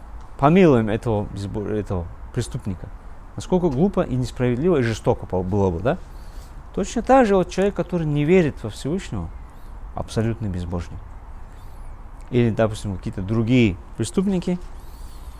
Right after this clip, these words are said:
их помиловать — это будет жестокостью. А наказать это будет милостью по отношению к правам тех истцов. Таким образом,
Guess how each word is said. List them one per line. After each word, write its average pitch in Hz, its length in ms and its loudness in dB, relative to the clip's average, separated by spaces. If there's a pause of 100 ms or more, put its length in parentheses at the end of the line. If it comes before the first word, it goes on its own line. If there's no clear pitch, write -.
(480)
их 185 200 6
помиловать — 165 520 4
это 147 160 -2
будет 151 220 -2
жестокостью. - 560 -8 (200)
А 185 60 -2
наказать 226 480 8
это 226 240 2
будет 196 320 0
милостью 165 540 6 (800)
по 123 100 6
отношению 190 640 2
к - 40 -8 (840)
правам 139 480 10
тех 147 300 2 (180)
истцов. 107 420 0 (2250)
Таким 233 320 10
образом, 196 500 12